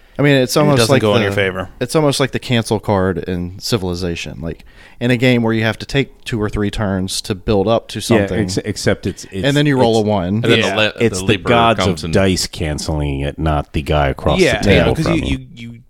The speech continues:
Speaker 2: save, you save up, you get your dragon, you're like, "Yes, a dragon." And then you roll a one, and the human you're trying to murder rolls a six, and the other guy's like, "Yeah, that was so
Speaker 3: You know,
Speaker 2: cool."
Speaker 4: That
Speaker 2: And you're
Speaker 4: makes for
Speaker 2: like,
Speaker 4: an
Speaker 3: it
Speaker 4: epic
Speaker 3: sound-
Speaker 4: story, but then the leaper d-,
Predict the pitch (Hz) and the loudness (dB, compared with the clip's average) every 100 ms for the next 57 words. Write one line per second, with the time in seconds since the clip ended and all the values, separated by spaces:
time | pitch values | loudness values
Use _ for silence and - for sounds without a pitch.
0 | - - 180 175 160 135 127 - 143 139 | -18 -4 0 0 -4 -12 -10 -4 -4 0
1 | 131 127 123 131 127 135 123 117 127 135 | 0 0 -4 -6 -6 -6 -6 -4 -4 -4
2 | 123 120 120 208 208 143 - 131 120 135 | -8 -10 -14 -8 -6 -6 -6 -8 -6 -4
3 | 160 151 113 113 110 131 180 185 175 135 | -2 -2 -2 -4 -6 -4 2 6 6 6
4 | 143 151 160 156 113 - 143 156 151 143 | 4 4 2 0 -6 -4 -2 -2 -2 -2
5 | 151 147 143 139 139 139 151 131 120 127 | -2 0 -2 -2 -4 0 2 2 2 2
6 | 123 - - 151 156 - 143 120 - - | 0 -4 0 0 -2 -6 -4 -6 -8 -18
7 | - 185 180 170 170 160 - - - - | -4 2 2 2 0 0 -6 -8 -20 -20
8 | - - 254 240 214 202 233 208 - - | -20 -6 -2 0 0 -2 -2 -2 -4 0
9 | 240 233 180 202 302 277 185 139 - - | 2 4 4 4 6 6 4 4 4 6
10 | 185 151 127 110 117 - 202 233 117 110 | 6 4 2 -2 -4 -2 -2 0 0 2
11 | 90 85 95 101 92 92 104 95 82 78 | 2 -2 -4 -4 -4 -2 -4 -4 -6 -8
12 | 82 | -12